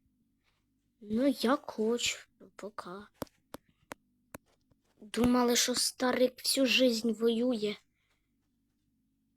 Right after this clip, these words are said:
С-, старичком то старичок, а биться може. Надумав мені вже ногу одірвати.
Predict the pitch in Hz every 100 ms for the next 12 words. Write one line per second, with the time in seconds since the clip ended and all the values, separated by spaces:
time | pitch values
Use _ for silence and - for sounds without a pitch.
0 | _ _ _ _ _ - - - - _
1 | _ _ _ _ _ _ _ _ _ _
2 | - _ - _ _ _ _ _ _ _
3 | _ - - 262 269 254 - 277 262 262
4 | - 269 254 - 320 320 - - _ _
5 | _ _ _ 208 208 247 269 - 269 247
6 | 233 226 214 202 - - _ _ _ _
7 | _ _ _ _ _ _ _ _ 233 226
8 | 214 247 226 214 214 208 208 202 - 214
9 | 220 226 214 214 220 - 233 208 - 208
10 | -